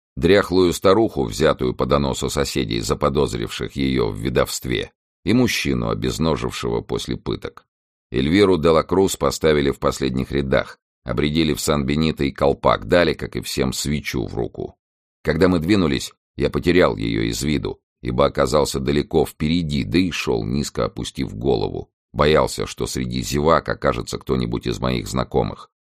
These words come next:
Излишне говорить, что я был полумертв от стыда. Когда шествие вступило на площадь, капитан стал искать меня взглядом.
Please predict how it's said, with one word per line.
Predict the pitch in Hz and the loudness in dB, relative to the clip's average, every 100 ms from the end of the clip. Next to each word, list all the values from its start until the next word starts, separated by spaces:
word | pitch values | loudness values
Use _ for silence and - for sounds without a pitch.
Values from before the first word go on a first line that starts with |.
| - | -4
Излишне | 85 73 107 98 67 55 | -2 2 2 2 -2 -2
говорить, | 62 65 60 | 0 0 -2
что | - 64 | -4 -2
я | 62 | 0
был | 60 60 | 0 -2
полумертв | - 71 73 76 62 - - | 0 0 2 2 0 -4 -8
от | - | -8
стыда. | - 65 58 55 - _ _ _ _ - | -6 -6 -2 -2 -2 _ _ _ _ 0
Когда | 85 73 80 | 2 4 2
шествие | 71 82 73 - 69 | 4 2 2 2 0
вступило | 65 - 69 69 65 | 0 -2 0 2 2
на | 65 | 0
площадь, | 65 80 82 - - - _ _ _ | 0 2 2 0 -6 -12 _ _ _
капитан | - 71 76 71 | -4 0 0 0
стал | - 71 | 2 2
искать | 65 - 67 - | 2 0 -2 0
меня | 65 65 | -2 0
взглядом. | 58 62 69 58 - - | -2 -2 0 0 -4 -12